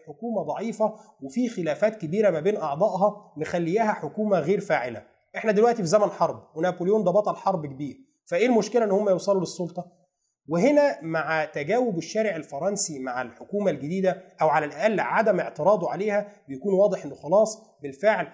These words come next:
الثورة الفرنسية انتهت وإنه نابليون وسييزي يقدروا يعملوا النظام الجديد اللي هم عايزين يعملوه. طيب إحنا دلوقتي بقى عندنا حكومة جديدة مؤقتة لفرنسا مكونة من ثلاث قناصل اللي هم نابليون وسييز ومعاهم دوكو.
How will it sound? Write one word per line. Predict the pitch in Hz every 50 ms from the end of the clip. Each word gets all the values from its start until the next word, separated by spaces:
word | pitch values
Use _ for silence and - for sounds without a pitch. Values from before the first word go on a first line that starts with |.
| - _ _
الثورة | - - - 202 214 208 190 165
الفرنسية | - - 151 143 131 131 - - 196 208 185
انتهت | 151 196 - 220 214 220 220 220 - - - _ -
وإنه | 135 143 147
نابليون | 147 147 139 - 135 127 139 175 202 214 190
وسييزي | 151 131 - - 123 143 185 208 180 160 156
يقدروا | 123 131 165 185 180 160
يعملوا | 143 104 120 151 185 190 175
النظام | 160 147 131 120 156 180 190 175
الجديد | 131 117 127 135 170 175 156
اللي | 143 131 131
هم | 160 165 160
عايزين | 131 123 131 127 - 151 147
يعملوه. | 135 120 113 110 - - - -
طيب | 202 180 139 131 160
إحنا | 226 220 240 262
دلوقتي | 226 190 170 196 233 233 202 175
بقى | 165 147 123
عندنا | 131 139 143 196 220 202
حكومة | - - 139 - - 202 214 202 175
جديدة | 143 131 127 160 202 - 185 208 208 185
مؤقتة | 165 165 156 - 151 - - - 185 180 190 180
لفرنسا | 165 156 147 - 135 123 120 113 - - - 92 - _ _ _ _ _ -
مكونة | 131 - - 127 123 170 214 233 226
من | 190 165 143 123
ثلاث | - 202 208 190
قناصل | - - 147 135 127 120 - - 113 - -
اللي | 233 240
هم | 143 170 165
نابليون | 139 135 123 123 - 123 113 131 175 214 220 196
وسييز | 147 123 - - 117 117 156 196 220 202 165
ومعاهم | 147 127 123 165 190 175 175 160 127
دوكو. | 131 117 - - -